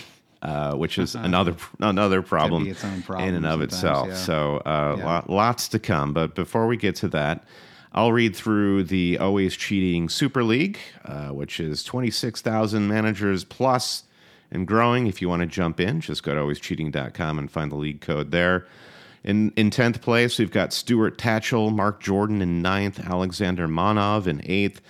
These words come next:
Speaker 1: Peter Svain in seventh, Evan Smith in sixth. Fifth place, we have Oliver Fennelly, James Teague in fourth. Third place, it's Balaz Kashani.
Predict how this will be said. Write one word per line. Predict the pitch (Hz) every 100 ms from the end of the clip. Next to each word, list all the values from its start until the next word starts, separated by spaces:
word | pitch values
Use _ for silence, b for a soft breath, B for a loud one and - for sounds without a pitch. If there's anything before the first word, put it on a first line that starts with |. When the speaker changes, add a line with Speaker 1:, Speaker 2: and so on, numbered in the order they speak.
| B B B
Speaker 1:
Peter | - 139 131
Svain | 95 - 104 113 113
in | 82
seventh, | 76 - 139 185 214 - B B B B B
Evan | 113 113 95
Smith | - 135 127
in | 92 87
sixth. | - 131 -
Fifth | 127 -
place, | - 135 160
we | 110
have | 87 82 87
Oliver | 95 98 90 85
Fennelly, | - 120 117 113 110 104 B B B -
James | 107 101 92
Teague | - 110 107
in | 92
fourth. | 80 95 104 101
Third | 101 87
place, | - 95 98 -
it's | 82 -
Balaz | - 90 90 101 98 98 98 87 - - 76
Kashani. | - 92 - - 104 104 107 107 101